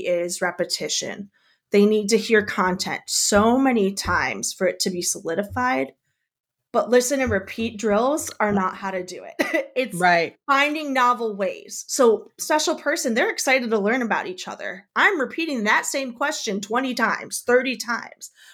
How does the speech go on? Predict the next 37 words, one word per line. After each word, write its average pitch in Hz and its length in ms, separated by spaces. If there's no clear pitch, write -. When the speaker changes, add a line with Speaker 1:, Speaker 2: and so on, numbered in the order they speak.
Speaker 1:
but 277 100
it's 339 180
exciting 247 460
'cause 202 200
it's 185 160
different 180 320
people. - 340
When 240 180
I'm 294 300
reviewing 262 560
it, - 340
I 208 180
do 254 280
it 262 120
with 220 140
different 208 320
activities 202 760
so 214 120
that 208 220
we're 226 100
still 370 340
doing 320 340
those 208 220
multiple 208 420
choice. 151 320
I 185 100
do 202 200
Kahoots, 233 560
thermometers. 247 920
They'd 214 200
have 214 300
yes 240 260
or 269 100
no, 254 280
thumbs 233 340
up 254 140
signs. - 540